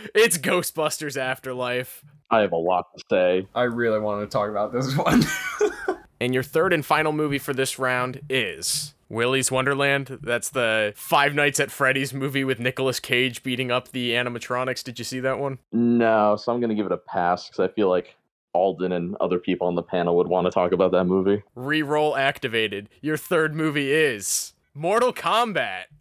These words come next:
Speaker 1: All right.
Speaker 2: Okay.
Speaker 1: <laughs> I know you've seen this.
Speaker 2: We, okay, so we have two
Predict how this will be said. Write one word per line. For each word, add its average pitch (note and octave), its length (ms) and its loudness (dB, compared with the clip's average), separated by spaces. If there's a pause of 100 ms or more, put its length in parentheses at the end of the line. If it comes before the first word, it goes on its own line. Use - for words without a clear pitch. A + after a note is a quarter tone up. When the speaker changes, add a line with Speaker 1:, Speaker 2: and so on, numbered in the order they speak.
Speaker 1:
All G3 140 0
right. C3 340 -4 (160)
Speaker 2:
Okay. - 580 0 (140)
Speaker 1:
<laughs> - 140 -6
I E3+ 80 4
know F3+ 100 2
you've F#3+ 220 2
seen F3+ 240 -2
this. D3+ 560 -4 (160)
Speaker 2:
We, A2+ 260 0
okay, G2+ 260 2
so A2 140 0
we G2+ 80 6
have G#2 220 2
two E3+ 680 0